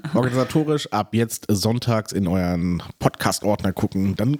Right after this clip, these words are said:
Speaker 2: sollte eine neue Folge Heiter bis kritisch da sein und damit haben wir dann, glaub ich, auch,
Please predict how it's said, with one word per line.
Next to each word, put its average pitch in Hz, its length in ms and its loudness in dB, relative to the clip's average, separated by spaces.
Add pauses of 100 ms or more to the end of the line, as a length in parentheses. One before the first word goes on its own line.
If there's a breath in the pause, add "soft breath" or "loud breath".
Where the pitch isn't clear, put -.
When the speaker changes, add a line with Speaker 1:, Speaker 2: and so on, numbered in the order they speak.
Speaker 2:
sollte 135 500 -2
eine 120 140 0
neue 110 220 0
Folge 98 400 -2
Heiter 92 200 2
bis 90 200 -4
kritisch 104 360 0
da 82 220 0
sein 98 240 0
und - 380 -2
damit 143 280 0
haben 185 180 0
wir 98 100 2
dann, 87 140 -2
glaub 85 220 0
ich, - 180 -6
auch, 82 320 -2